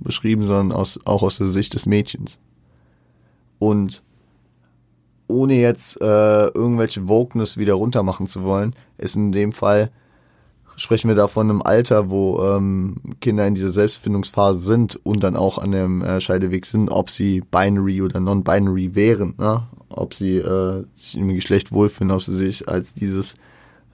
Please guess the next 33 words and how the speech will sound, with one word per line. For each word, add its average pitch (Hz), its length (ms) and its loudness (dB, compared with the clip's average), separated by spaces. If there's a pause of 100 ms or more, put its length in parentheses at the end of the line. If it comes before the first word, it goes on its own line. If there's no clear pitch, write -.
angeborene 104 540 4
Geschlecht 101 360 -2
identifizieren 104 1080 0
würden, 104 500 2 (420)
äh, 90 460 2
und 92 220 -4
deswegen, 95 540 -2 (200)
das, - 240 -14
äh, 90 360 -2
würde 92 200 0
auch 90 100 -2
das - 220 -6
empowern. 87 500 -6 (340)
Aber, 95 880 2
äh, - 40 -20 (520)
er 107 120 0
macht 117 200 -2
es 127 140 -6
nicht 139 180 0
so 110 120 -4
corny, 117 520 2
wie 107 120 -2
es 104 100 -8
viele 113 260 -4
Leute 107 360 -2
machen 107 300 0
oder 107 200 4
wie 101 80 0
man's 104 280 0
hier 110 200 0
und 104 80 0
da 98 140 4
mitkriegt. 107 520 -4